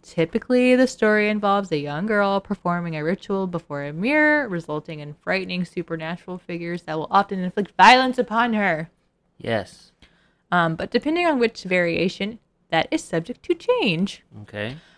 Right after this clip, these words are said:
Speaker 1: Um, even, like, the Western to English version are vastly different.
Speaker 2: The Western to English version?
Speaker 1: Like, America's English.
Speaker 2: Okay.
Speaker 1: Like England.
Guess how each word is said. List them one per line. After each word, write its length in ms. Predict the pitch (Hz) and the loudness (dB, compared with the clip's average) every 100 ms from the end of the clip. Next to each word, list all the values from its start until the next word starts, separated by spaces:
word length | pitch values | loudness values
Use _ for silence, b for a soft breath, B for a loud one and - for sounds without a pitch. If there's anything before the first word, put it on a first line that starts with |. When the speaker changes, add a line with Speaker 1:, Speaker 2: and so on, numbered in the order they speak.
| B | B
Speaker 1:
Um, 220 | - 180 - | -2 -2 0
even, 460 | 208 220 233 214 180 | 0 2 2 0 0
like, 260 | 185 170 - | 0 0 -2
the 100 | 180 | 0
Western 500 | 160 170 - 190 185 | 0 -2 -2 -2 -2
to 180 | 170 | -4
English 340 | - 160 226 269 | -6 0 0 0
version 600 | 311 320 311 330 330 330 _ _ _ _ _ - | 0 0 0 -2 -4 -8 _ _ _ _ _ -6
are 120 | 175 | -4
vastly 380 | 160 147 - 156 | -2 -6 -8 -12
different. 420 | 156 151 - - _ _ - | -12 -14 -20 -20 _ _ -18
Speaker 2:
The 100 | 95 | -8
Western 560 | 95 98 - 101 101 | -4 -4 -6 -8 -8
to 160 | - 92 | -8 -10
English 360 | 101 107 117 - | -10 -10 -12 -8
version? 420 | 117 127 139 139 _ - | -8 -8 -14 -20 _ -20
Speaker 1:
Like, 240 | 165 _ _ _ _ _ _ _ _ _ _ - | -20 _ _ _ _ _ _ _ _ _ _ -16
America's 760 | 160 165 160 160 156 156 - _ _ _ _ _ _ _ _ _ _ _ _ _ | -8 -6 -6 -8 -12 -14 -18 _ _ _ _ _ _ _ _ _ _ _ _ _
English. 520 | 170 156 - - - _ _ _ _ _ _ _ _ _ _ _ _ _ _ _ _ - | -16 -16 -16 -20 -20 _ _ _ _ _ _ _ _ _ _ _ _ _ _ _ _ -12
Speaker 2:
Okay. 300 | 98 90 80 _ _ | -10 -10 -14 _ _
Speaker 1:
Like 140 | 165 - | -12 -10
England. 320 | 170 147 170 | -10 -12 -16